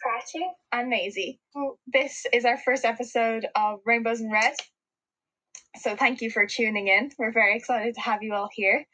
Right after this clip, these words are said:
Speaker 2: So basically what this is gonna be is, this is our podcast giving all of you a safe little place, or a safe little cloud as we like to call it, for all of the L G B T community in our school.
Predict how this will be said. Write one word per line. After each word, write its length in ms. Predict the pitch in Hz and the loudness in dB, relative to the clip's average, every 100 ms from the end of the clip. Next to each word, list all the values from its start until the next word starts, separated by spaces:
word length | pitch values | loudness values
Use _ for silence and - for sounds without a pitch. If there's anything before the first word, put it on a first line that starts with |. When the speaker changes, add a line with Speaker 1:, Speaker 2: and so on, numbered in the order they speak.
| - - - - | -16 -14 -16 -18
Speaker 2:
So 220 | - 302 | -4 -2
basically 400 | 269 339 349 311 | 2 0 0 -2
what 200 | 262 277 | 0 0
this 160 | 277 277 | 0 -4
is 80 | 254 | -2
gonna 220 | 254 240 | 0 0
be 240 | 220 214 | -2 -2
is, 520 | 208 190 190 185 196 - - _ _ _ _ 269 | 0 2 2 0 -6 -14 -20 _ _ _ _ -2
this 160 | 262 | 0
is 80 | 247 | 0
our 200 | 262 269 - | 0 0 -2
podcast 540 | 240 226 240 220 220 240 | -4 -4 -4 -4 -4 -4
giving 300 | 240 226 226 - | -2 0 0 -2
all 220 | 240 240 | 0 0
of 80 | 233 | -2
you 200 | 233 220 | -2 -2
a 60 | - | -2
safe 280 | - 262 269 | 2 2 2
little 220 | 240 220 | -2 -2
place, 380 | - 214 233 - - | -6 -4 -6 -6 0
or 260 | 247 277 269 | 2 2 0
a 60 | 226 | -2
safe 260 | - 214 | -4 -6
little 200 | 214 185 | -6 -8
cloud 300 | 208 214 202 | -4 -2 -2
as 120 | 220 220 | -4 -6
we 100 | 208 | -4
like 200 | 196 196 | -4 -6
to 80 | |
call 300 | 226 226 240 | -6 -2 0
it, 120 | 277 285 - - - | 0 -2 -12 -18 -10
for 300 | - 269 262 - | 2 4 4 2
all 280 | 269 285 262 | 2 2 0
of 140 | 254 | 0
the 100 | 254 | 0
L 140 | 240 247 | 0 0
G 140 | 240 | -4
B 180 | 220 220 | -6 -8
T 480 | - 226 214 214 208 _ - | -8 -8 -8 -10 -12 _ -8
community 680 | 262 233 208 202 202 196 - | -4 -2 -4 -4 -4 -4 -4
in 180 | 214 208 | -2 0
our 280 | - 196 196 | 0 -2 -2
school. 480 | - - 196 208 | -6 -6 -4 -4